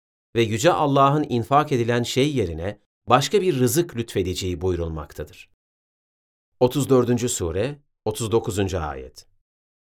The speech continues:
Gerek gizli, gerekse açık bir şekilde yapılan infakın gönülden ve samimi bir şekilde yapılması bir anlamda başa kakılmayıp, karşılığında insanlardan bir beklenti içinde olunmaması gerekir. Kul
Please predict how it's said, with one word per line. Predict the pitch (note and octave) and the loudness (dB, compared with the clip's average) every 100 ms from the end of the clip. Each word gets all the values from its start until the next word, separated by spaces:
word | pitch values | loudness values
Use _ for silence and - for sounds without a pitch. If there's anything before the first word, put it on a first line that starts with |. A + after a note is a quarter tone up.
| _ _ _ _ _ _ _ _ | _ _ _ _ _ _ _ _
Gerek | A2 D3+ G3+ G#3 | 4 6 6 0
gizli, | A2+ A2 E2 F#2 - - | -4 -2 -2 -4 -4 0
gerekse | C3+ F#3 F3+ E3+ D3+ | 2 2 0 -2 -2
açık | A#2 - - | -2 -4 -4
bir | A2+ | -6
şekilde | - G2+ - F#2 | -4 -4 -2 -2
yapılan | F#2 F#2 F#2+ F#2+ F2 | 0 -2 -4 -4 -4
infakın | G#2+ G2+ - G2+ - C3 C#3 _ | -4 -4 0 -2 0 -4 -4 _
gönülden | G#2+ A2+ A#2+ A#2+ D#3+ E3 | 2 4 4 2 0 -2
ve | D3+ | -2
samimi | - A2+ B2+ D3 A#2+ | -2 0 2 2 0
bir | |
şekilde | G#2+ G#2 - F2+ | -2 -4 -4 -4
yapılması | F2 E2+ E2+ D#2+ D#2+ - C#3+ D#3 _ - | -2 -4 -6 -8 -6 -4 -4 -6 _ -4
bir | C3+ | 0
anlamda | E3+ E3 D3+ D3 D#3 G#2+ | 2 2 0 0 -2 0
başa | A#2 - D#3 | 0 0 -2
kakılmayıp, | G2+ - F3 C3 D#2+ E2 _ _ _ | -4 -2 0 0 -2 -8 _ _ _
karşılığında | - A2 - C#3+ C#3+ D#3+ - | 0 0 2 2 2 2 -2
insanlardan | G#2+ G#2+ B2 B2 B2 C#3+ C#3 | -4 -2 0 2 2 2 0
bir | C3 | 0
beklenti | A#2 A#2 A#2 A2+ D#3 | 0 0 0 -2 -2
içinde | C#3+ C3+ B2 A#2 | -4 -2 -2 -2
olunmaması | G#2 C3+ E3 G#2+ E2 - | 0 4 4 2 0 -6
gerekir. | D2+ D2+ C2+ - - - _ _ _ _ _ _ _ _ _ _ _ | -10 -14 -16 -20 -20 -20 _ _ _ _ _ _ _ _ _ _ _
Kul | - G#3 - | 4 4 4